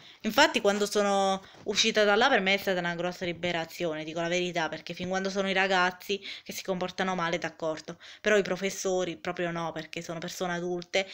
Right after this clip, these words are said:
quindi dovrebbero dare l'esempio, secondo me. E poi, sinceramente, io tempo fa ho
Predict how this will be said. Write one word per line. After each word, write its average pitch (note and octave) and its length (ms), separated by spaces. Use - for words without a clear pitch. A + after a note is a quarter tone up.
quindi G3 280
dovrebbero F3+ 560
dare E3 260
l'esempio, D#3+ 680
secondo F3 440
me. E3 260
E A#3 140
poi, A#3+ 680
sinceramente, G#3 840
io G3+ 240
tempo A3+ 340
fa G3+ 420
ho F#3+ 760